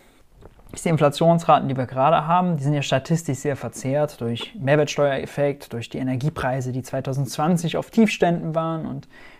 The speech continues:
äh, jetzt was höher sind. Und zum Zweiten, die Gewerkschaften sind leider nicht so mächtig, um das durchzusetzen, um ihr Stück vom Kuchen zurückzubekommen.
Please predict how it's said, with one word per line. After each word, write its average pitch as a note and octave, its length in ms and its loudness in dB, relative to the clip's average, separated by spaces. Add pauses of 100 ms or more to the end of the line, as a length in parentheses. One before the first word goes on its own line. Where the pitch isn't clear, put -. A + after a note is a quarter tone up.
(140)
äh, - 220 -12
jetzt - 300 -4
was C#3 160 -6
höher D#3 260 4
sind. D3 320 -2 (640)
Und C#3+ 720 2 (440)
zum D3+ 200 0
Zweiten, D#3 460 2
die C3+ 100 -2
Gewerkschaften C#3 600 0
sind D#3 220 -8
leider C3+ 280 0
nicht C#3+ 180 -6
so C3+ 140 -8
mächtig, F3+ 640 -2
um E3 220 2
das D3+ 240 0
durchzusetzen, B2+ 800 2
um D#3+ 240 -6
ihr E3+ 120 -2
Stück F3 280 2
vom D3+ 220 0
Kuchen E3+ 340 2
zurückzubekommen. D3 1000 0